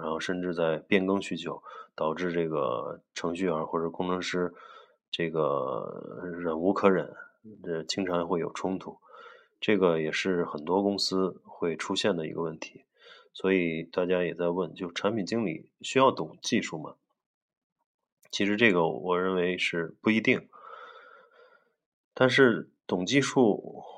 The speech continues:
嗯，会不会更好呢？就是在，当然在其他水平相当的情况下，这个懂技术肯定是产-，产品经理的一个优势。其实呢，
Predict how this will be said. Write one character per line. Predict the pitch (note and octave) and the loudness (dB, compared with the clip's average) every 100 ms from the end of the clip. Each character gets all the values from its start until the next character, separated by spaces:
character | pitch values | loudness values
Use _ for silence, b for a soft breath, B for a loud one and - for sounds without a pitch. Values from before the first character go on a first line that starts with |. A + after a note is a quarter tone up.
| - | -8
嗯， | F#2+ F#2+ F2+ | -4 -4 -4
会 | - C3+ | 4 4
不 | B2 | 6
会 | C3 | 4
更 | D#3+ C3+ | 6 6
好 | - - | 2 -4
呢？ | D#2+ D#2+ - | -6 -10 -10
就 | - E2 | -10 -6
是 | E2+ E2 - - | -6 -6 -8 0
在， | - A2+ F#2+ - | 6 6 4 -2
当 | - B2 | 4 6
然 | A2+ A2+ | 6 6
在 | A#2+ | 4
其 | - G2+ | 4 2
他 | C3 C3 | 4 4
水 | E2 | 2
平 | D#2+ F2 | -4 -6
相 | - A#2+ | 2 6
当 | B2+ C3 | 8 8
的 | A2 | 6
情 | - E2 | 0 -4
况 | E2 E2 | -4 -4
下， | E2+ D2+ - _ - | -6 -8 -14 _ -8
这 | - E2+ | -2 0
个 | D#2+ | 0
懂 | D#2+ D#2+ | -2 -4
技 | A2+ A#2 | -2 0
术 | A2 | 0
肯 | - D#2 | -2 -4
定 | G#2+ | -2
是 | A2+ | -2
产-， | G#2+ - - - - | -4 -6 -10 -14 -8
产 | - F#2+ | -4 -4
品 | E2+ | -2
经 | G#2 | 0
理 | F2 | 0
的 | D2+ | -4
一 | D#2+ | -4
个 | F#2 | 0
优 | G2+ A2 | 2 0
势。 | - E2+ - b b b b b _ _ _ _ _ _ - B B B _ | -2 -8 -10 b b b b b _ _ _ _ _ _ -20 B B B _
其 | - A2+ | -6 -2
实 | - G2 | 0 4
呢， | G#2 G2 F2 | 6 6 4